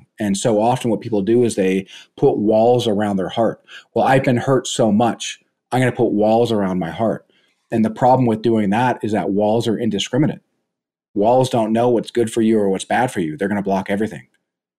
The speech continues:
And so when we create a wall to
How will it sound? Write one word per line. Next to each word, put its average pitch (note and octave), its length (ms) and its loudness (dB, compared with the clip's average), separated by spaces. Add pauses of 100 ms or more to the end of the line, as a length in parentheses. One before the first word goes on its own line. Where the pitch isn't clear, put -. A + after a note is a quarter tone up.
(180)
And A2 240 0
so A2+ 200 0
when G#2 200 0
we A#2+ 200 0
create A#2 240 0
a G2+ 60 0
wall G2 600 0 (380)
to G2+ 460 2